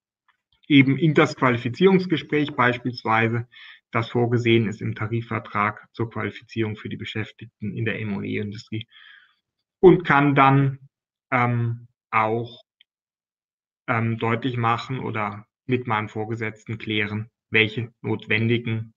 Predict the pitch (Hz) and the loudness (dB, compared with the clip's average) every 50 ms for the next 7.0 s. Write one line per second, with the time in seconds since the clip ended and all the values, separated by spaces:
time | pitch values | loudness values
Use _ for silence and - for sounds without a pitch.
0 | - - 104 104 - 117 107 107 107 104 104 107 104 - - 107 104 104 101 - | -6 -4 -4 -2 -2 -4 -6 -4 -6 -6 -6 -8 -10 -10 -12 -10 -10 -10 -10 -12
1 | - 107 104 104 101 104 - - 110 104 104 104 98 92 - - 107 - 101 101 | -12 -12 -10 -10 -12 -14 -14 -12 -10 -10 -8 -8 -10 -12 -12 -14 -14 -14 -14 -16
2 | 110 117 _ _ _ _ _ _ _ _ _ _ _ _ _ _ _ _ _ _ | -16 -18 _ _ _ _ _ _ _ _ _ _ _ _ _ _ _ _ _ _
3 | _ _ _ _ _ _ - _ _ _ _ _ _ _ _ _ _ _ _ _ | _ _ _ _ _ _ -20 _ _ _ _ _ _ _ _ _ _ _ _ _
4 | _ _ _ _ _ _ _ _ - 165 175 185 190 190 185 190 - - - _ | _ _ _ _ _ _ _ _ 6 8 10 10 10 10 8 6 4 -6 -12 _
5 | _ _ - - - 147 143 139 - 190 196 185 185 196 185 185 - 160 156 165 | _ _ -8 0 4 4 4 6 6 4 4 6 4 2 2 4 6 6 6 6
6 | 160 - - 156 151 - - 147 139 135 143 147 151 147 147 143 139 139 - | 4 4 2 2 2 2 2 4 6 8 8 8 6 4 4 4 0 -4 -8